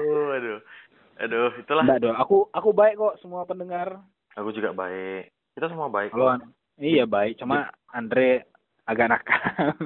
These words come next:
Speaker 1: Agak, agak. Tapi nggak
Speaker 2: Ya kan,
Speaker 1: apa-apa.
Speaker 2: namanya juga orang stres kan, perlu stress release.
Speaker 1: Yoi, perlu stress release, release. Sekarang kan sementara ini kemarin udah rilisnya lewat,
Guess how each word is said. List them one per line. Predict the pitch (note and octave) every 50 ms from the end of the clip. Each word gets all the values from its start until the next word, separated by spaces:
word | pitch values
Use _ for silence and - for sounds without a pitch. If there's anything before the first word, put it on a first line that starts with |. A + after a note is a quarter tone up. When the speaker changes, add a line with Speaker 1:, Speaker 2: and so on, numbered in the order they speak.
| D3 - -
Speaker 1:
Agak, | - A2 A2 G#2 - F#2 D#2 D#2+ F2+ - -
agak. | E2+ E2 - E2 D#2 D#2+ D#2+ D#2+ E2 D#2+ - _ _ - - - - - - - _ -
Tapi | - - - A2+
nggak | G2+ G2+ -
Speaker 2:
Ya | - G#2 F#2
kan, | G#2 B2 C3 -
Speaker 1:
apa-apa. | - - _ D#2+
Speaker 2:
namanya | C#3 C#3 C3+ C3+ C3 C3
juga | C#3 C3+ D#3 D3
orang | C#3+ C#3+ C#3 C3+ B2+ -
stres | - - C3 C3+ C3+ B2+ -
kan, | - A2 G#2+ A2+ A#2
perlu | A#2 - A#2 A#2+ B2+ C3 B2+ -
stress | - - B2 C3 C3 - -
release. | - B2+ B2 B2 B2 A#2+ - _ _ _ _ _ _ _
Speaker 1:
Yoi, | - G#2 G#2+ A2 G#2 G2 F2+ F2 E2+ E2+ F2+ E2 E2 - _ _ - - - - _ -
perlu | - - F#2+ F#2+ -
stress | - G#2+ G2+ - -
release, | G2+ F#2+ F2+ F2+ G2+ F#2+ F#2 - - - -
release. | - - G2 F#2+ F#2+ F2+ F#2+ F2+ F2 -
Sekarang | - - F2 F2 G#2+
kan | B2 C3 B2 B2 _ _ _ _ _ _ _
sementara | - G#2 G2+ G2 F#2+ G2 F#2 F#2 F2+
ini | F#2 G#2 A2+
kemarin | A#2+ A2+ F#2+ G2 A2 A#2+ A2+ G2+
udah | G2 F#2+ F2+ F2+
rilisnya | F#2 F#2 F#2 F#2+ F2+ - - A#2+
lewat, | G2+ G2 G2 G2 G2+